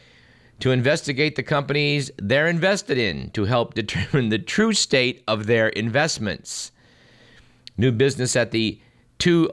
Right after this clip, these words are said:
biggest corporate intelligence firms, London's Risk Control and New York's Kroll, are up twenty percent over the past few months.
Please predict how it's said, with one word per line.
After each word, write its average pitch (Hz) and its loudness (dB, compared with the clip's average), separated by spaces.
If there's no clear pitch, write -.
biggest 147 0
corporate 123 0
intelligence 117 -2
firms, 123 -2
London's 113 -2
Risk 120 0
Control 117 0
and 95 -2
New 104 0
York's 104 0
Kroll, 123 0
are 98 0
up - -4
twenty 165 -2
percent 139 0
over 85 0
the 95 2
past 85 0
few 87 -2
months. 80 -4